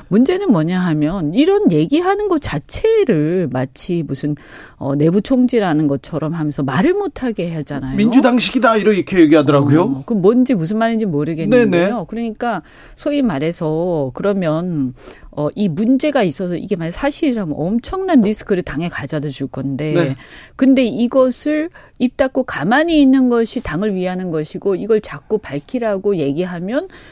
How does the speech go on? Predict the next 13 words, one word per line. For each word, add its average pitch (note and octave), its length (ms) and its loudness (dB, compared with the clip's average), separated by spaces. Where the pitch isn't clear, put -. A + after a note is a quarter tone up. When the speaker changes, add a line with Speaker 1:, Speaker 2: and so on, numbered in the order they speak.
Speaker 1:
그러면 G3 580 0
적이다, D4 540 -2
이런 F#3 260 0
얘기인가요? D3+ 480 -2
이거 D4 160 -2
굉장히 A#3+ 840 0
삐뚤어진 C4+ 560 0
생각을 D#3 380 -4
갖고 C3 300 -10
있는 B2+ 280 -6
거죠. A2+ 160 -4
Speaker 2:
어떤 F3+ 320 2
정치자는 F#3 680 2